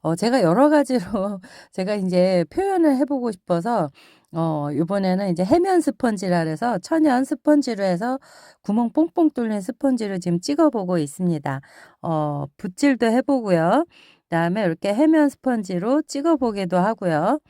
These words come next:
자, 표현 방법이 다양하다는 거를 보여드리기 위해서 이렇게 제가 여러 가지로 해보는 걸 지금,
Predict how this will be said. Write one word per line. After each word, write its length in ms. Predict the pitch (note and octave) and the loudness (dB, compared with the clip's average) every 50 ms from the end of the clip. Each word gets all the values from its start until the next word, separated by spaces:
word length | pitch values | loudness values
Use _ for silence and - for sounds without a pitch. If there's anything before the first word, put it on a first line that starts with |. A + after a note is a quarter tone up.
| _ _ - - - _ _ _ _ - | _ _ -20 -20 -20 _ _ _ _ -8
자, 140 | D#3+ D3+ D3 | -6 -6 -4
표현 400 | - - G#4 A4 A4+ A4+ A4 F4 | -2 2 2 4 4 4 2 2
방법이 580 | D4 G3 F#3+ F#3+ G#3+ A3+ A#3 - B3 B3 B3 - | 2 0 2 0 0 -2 -2 0 -2 -4 -4 -4
다양하다는 840 | - - D3+ D#3 F#3+ A3 A#3+ C4 B3 A3+ - A3+ G#3 G3 G3+ F#3+ F3+ | -6 -4 -2 0 2 2 2 2 2 2 2 2 0 0 0 -2 0
거를 180 | F#3 F3+ F#3 | 0 0 0
보여드리기 760 | F3+ - - E3 F#3 A3 B3+ B3 - A#3+ A3+ A#3 F#3+ - G3 F3+ | -2 -4 -2 -2 0 0 0 -2 -4 -6 -6 -6 -8 -6 -4 -2
위해서 680 | E3 D#3 E3 E3+ E3+ F3+ E3+ F3 F#3 G3 F#3+ D#3 C#3 - - - - - _ - | 0 0 0 0 0 0 0 2 2 2 2 0 -2 -4 -10 -20 -20 -20 _ -6
이렇게 300 | E3+ F3 G3 - - G3 | -6 -6 -4 -6 -8 -8
제가 460 | F3 F3+ E3 D#3 G3 G#3+ A#3+ A#3+ E3+ | -6 -6 -6 -4 -2 -2 -2 0 0
여러 320 | C3+ C3+ D3+ F#3 A#3 A#3+ | -2 0 0 0 0 0
가지로 580 | - A3+ G3+ F#3+ F3+ F3+ F3 E3+ G#3 A#3 C4+ C#4+ - - - _ _ _ _ - | 2 2 0 0 0 -2 -2 -2 -2 -2 -4 -4 -6 -12 -20 _ _ _ _ -4
해보는 440 | F4+ F#4 - A#3+ G3 F#3+ G3+ G3+ | -4 -2 0 -2 -2 -2 -4 -4
걸 260 | F#3+ F#3 F3+ F3+ F3+ E3 | 0 2 2 2 2 0
지금, 500 | D#3+ D#3 C#3+ D#3 D#3+ E3 F#3+ A#3 C#4 | -2 -4 -2 -2 -2 -2 -2 -2 -4